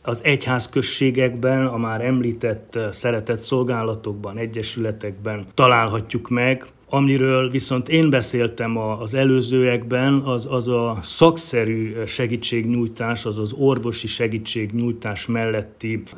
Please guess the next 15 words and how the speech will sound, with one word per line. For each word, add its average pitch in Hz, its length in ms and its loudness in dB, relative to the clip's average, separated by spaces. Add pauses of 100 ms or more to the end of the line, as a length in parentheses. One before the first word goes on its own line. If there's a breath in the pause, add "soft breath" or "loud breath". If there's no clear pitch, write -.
lelki 131 400 2
gondozás, 110 680 0
pasztorálpszichológia, 110 1300 -4
amelyet 107 360 -4
felhoztam, 107 760 0
a 101 80 -6
ne 110 120 -4
szidalmaztassék 107 1300 -4
a 95 300 -10 (180)
vallásáért 104 1000 -4 (140)
senki, 101 560 -10
senkitől. 98 760 -8 (180)
Érdemes 151 560 6
lenne 143 560 4
kérdés, 135 760 2